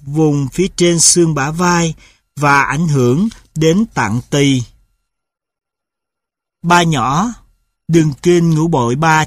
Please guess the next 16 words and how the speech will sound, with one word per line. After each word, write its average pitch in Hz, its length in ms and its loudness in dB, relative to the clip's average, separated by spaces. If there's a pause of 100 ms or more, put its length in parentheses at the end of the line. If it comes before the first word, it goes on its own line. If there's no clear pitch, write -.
chân. 165 360 0 (920)
A 170 160 0
nhỏ 147 220 0
đường 156 220 0
vận 135 180 -4
hành, 143 320 -2 (1000)
bắt 226 220 -2
đầu 147 360 0 (100)
từ 147 220 0
đỉnh 135 480 -2
ngón 196 200 0
chân 170 320 -2
ba 170 420 2 (300)
lên 170 220 2
giữa 139 180 0
cổ 147 220 -4